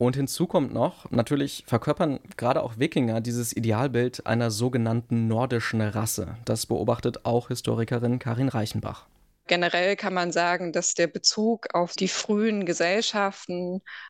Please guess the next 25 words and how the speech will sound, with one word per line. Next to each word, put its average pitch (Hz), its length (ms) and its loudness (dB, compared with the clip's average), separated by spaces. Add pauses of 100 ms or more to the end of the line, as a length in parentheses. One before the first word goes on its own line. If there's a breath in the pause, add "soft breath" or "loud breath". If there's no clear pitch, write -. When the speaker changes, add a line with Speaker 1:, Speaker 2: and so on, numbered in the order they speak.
(100)
Speaker 2:
ähm, 165 280 2
eine 165 180 2
wichtige 196 320 2
Rolle 214 280 2
spielt, 208 560 0
weil 175 160 -2
das 180 160 -6
natürlich 180 400 0
immer 170 260 0
so 170 120 0
eine, 165 440 2
so 165 100 -4
eine 160 180 0
Abstammungsidentifikation 180 1900 2
beinhaltet. 185 1000 0 (500 loud breath)
Also, 180 160 2
dass 185 220 2
man 170 180 2
sich 185 260 0
mit 175 240 0
den 170 640 0
vor - 180 0
allem 170 260 2
dann 160 180 2
frühmittelalterlichen 175 1300 0